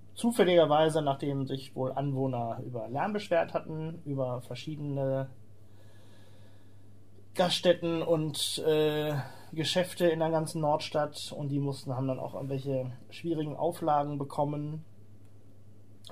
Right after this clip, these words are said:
Und, äh, nach, äh, ja, ich sag mal, einigem Aufruhr,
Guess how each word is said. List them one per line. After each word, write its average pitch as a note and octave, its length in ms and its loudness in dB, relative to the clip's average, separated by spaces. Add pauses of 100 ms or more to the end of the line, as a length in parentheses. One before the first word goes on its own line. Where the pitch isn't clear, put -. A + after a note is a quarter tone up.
(120)
Und, E3 540 2
äh, D3+ 500 0 (100)
nach, C#3+ 460 -4
äh, A#2+ 420 0 (600)
ja, D3 340 -2
ich C3+ 120 -14
sag C#3 220 -8
mal, C3 360 -4 (840)
einigem E3+ 760 2 (1040)
Aufruhr, G#3+ 880 4